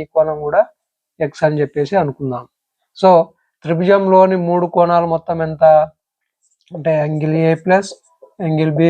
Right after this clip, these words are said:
ప్లస్ యాంగిల్ సి is equal to వన్ ఎయిటీ degrees. ఎన్ని ట్రయాంగిల్, ఏ త్రిభుజం తీసుకున్నా మూడు కోణాలు మొత్తం ఎప్పుడు కూడా నూట ఎనభై డిగ్రీలు ఉంటుంది. మరి ఇక్కడ యాంగిల్ ఏ అంటే ఎంత? ఎక్స్ ప్లస్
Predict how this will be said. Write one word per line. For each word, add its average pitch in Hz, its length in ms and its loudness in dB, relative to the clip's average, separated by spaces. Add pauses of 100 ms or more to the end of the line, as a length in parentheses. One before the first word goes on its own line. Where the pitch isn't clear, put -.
(120)
ప్లస్ 190 300 -2
యాంగిల్ 156 340 -2
సి 165 100 -4 (140)
is 151 160 -4
equal 160 280 -4
to 220 80 -4 (680)
వన్ 170 200 4
ఎయిటీ 170 280 0
degrees. 151 300 -4 (400)
ఎన్ని 175 260 2 (280)
ట్రయాంగిల్, 165 500 2 (200)
ఏ 165 40 2 (140)
త్రిభుజం 160 340 -4 (100)
తీసుకున్నా 160 400 -4 (680)
మూడు 175 260 4 (100)
కోణాలు 175 380 4
మొత్తం 165 240 -4 (100)
ఎప్పుడు 156 280 -10
కూడా 156 160 2 (260)
నూట 160 160 0 (160)
ఎనభై 151 280 -4
డిగ్రీలు 143 380 -6 (580)
ఉంటుంది. 135 440 -6 (540)
మరి 185 140 2 (100)
ఇక్కడ 165 180 0 (140)
యాంగిల్ 180 320 2 (100)
ఏ - 20 4 (100)
అంటే 190 220 -2
ఎంత? 180 140 -4 (480)
ఎక్స్ - 200 -18 (760)
ప్లస్ 190 220 -4